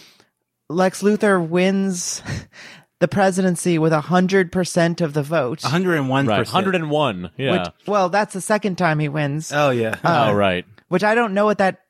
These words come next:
Speaker 1: is supposed to imply. I didn't catch, I didn't understand
Speaker 2: I think
Speaker 1: that.
Speaker 2: it's, well, I, I'm assuming we're supposed to think that he stole the election.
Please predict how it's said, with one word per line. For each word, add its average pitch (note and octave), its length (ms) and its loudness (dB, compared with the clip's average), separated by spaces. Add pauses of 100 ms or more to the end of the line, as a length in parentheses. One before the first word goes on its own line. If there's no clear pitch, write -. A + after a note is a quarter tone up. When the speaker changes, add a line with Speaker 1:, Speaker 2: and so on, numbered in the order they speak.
(240)
Speaker 1:
is D#3+ 160 -2
supposed F3 520 -4
to F3 80 -2
imply. D#3 680 0
I D#3+ 120 2
didn't E3+ 280 -2
catch, D#3+ 360 -4
I E3 80 0
didn't E3+ 200 0
understand D#3 380 -2
Speaker 2:
I C#3+ 60 4
think E3+ 160 2
Speaker 1:
that. F3 80 2
Speaker 2:
it's, C#3 100 -8
well, D3+ 200 2
I, C#3+ 200 2
I'm C#3 220 2
assuming B2+ 720 0
we're A#2+ 140 -2
supposed B2 280 0
to A#2 80 -8
think A2+ 240 -4
that A2 80 -2
he G#2 120 -4
stole G#2 400 -4
the G2+ 100 -6
election. G2 600 -6